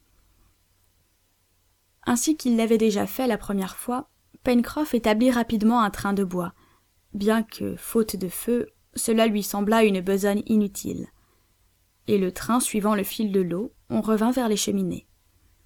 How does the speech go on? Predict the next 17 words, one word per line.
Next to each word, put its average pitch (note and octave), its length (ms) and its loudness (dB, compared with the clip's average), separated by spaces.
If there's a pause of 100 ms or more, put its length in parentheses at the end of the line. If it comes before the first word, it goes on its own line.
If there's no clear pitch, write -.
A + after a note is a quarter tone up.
(1120)
Mais A#3+ 160 4
le C4+ 120 6
marin C4+ 360 6
n'en A#3 160 6
était G#3 240 0
pas C4 200 -2
à F#3+ 140 -4
cinquante B3+ 540 -4
pas G#3+ 260 -8
qu'il A#3 200 -10
s'arrêtait, G3+ 560 -8 (840)
poussait C#4+ 300 2
de C4 120 4
nouveau B3+ 420 6
un A#3+ 180 -2
hurrah A#3+ 280 2
formidable, G3+ 680 2